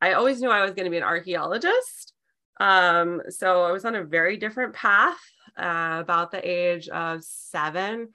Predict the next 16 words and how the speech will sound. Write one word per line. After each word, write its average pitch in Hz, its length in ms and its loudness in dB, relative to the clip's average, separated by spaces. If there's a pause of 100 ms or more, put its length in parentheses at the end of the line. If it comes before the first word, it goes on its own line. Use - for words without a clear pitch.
(280)
I - 60 -6
saw 175 220 2
Indiana 170 320 -2
Jones 170 680 -4
and 151 400 0
really 156 260 -4
thought 160 260 -2
that 160 100 -8
that 151 220 2
was 165 160 -8
the 180 80 -6
direction 160 460 -4
I 170 100 -2
was 156 160 -8
gonna 151 220 -6
go. 156 440 -2